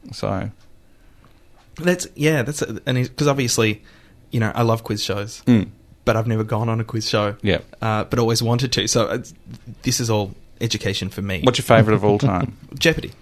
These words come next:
Speaker 1: Yeah.
Speaker 2: Without a doubt.
Speaker 1: Yeah.
Speaker 2: Uh, because the questions are challenging,
Speaker 1: Mm-hmm.
Speaker 2: uh, because Alex Trebek is such an amazing host,
Speaker 1: Mm-hmm.
Speaker 2: uh, because, uh, it's really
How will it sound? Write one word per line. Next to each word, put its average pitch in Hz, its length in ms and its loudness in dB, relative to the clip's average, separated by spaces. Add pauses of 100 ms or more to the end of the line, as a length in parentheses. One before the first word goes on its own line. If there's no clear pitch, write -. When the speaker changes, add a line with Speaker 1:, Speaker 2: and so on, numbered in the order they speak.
(120)
Speaker 1:
Yeah. - 160 -6 (160)
Speaker 2:
Without 135 260 -2
a 110 40 -10
doubt. 92 240 -8 (100)
Speaker 1:
Yeah. - 140 -4 (360)
Speaker 2:
Uh, 120 240 2 (140)
because 127 560 2 (260)
the 131 240 -4
questions 117 460 0
are 110 120 -6
challenging, 170 680 -2 (120)
Speaker 1:
Mm-hmm. 107 340 2
Speaker 2:
uh, 113 320 2 (140)
because 110 720 0
Alex 113 240 0
Trebek 110 460 -6
is 107 120 -6
such - 400 -2
an 110 60 -4
amazing 113 640 -2
host, 120 560 -4
Speaker 1:
Mm-hmm. 104 280 2 (280)
Speaker 2:
uh, 113 380 2 (1000)
because, 120 680 0
uh, 120 540 0 (260)
it's - 540 -2 (1000)
really 139 680 2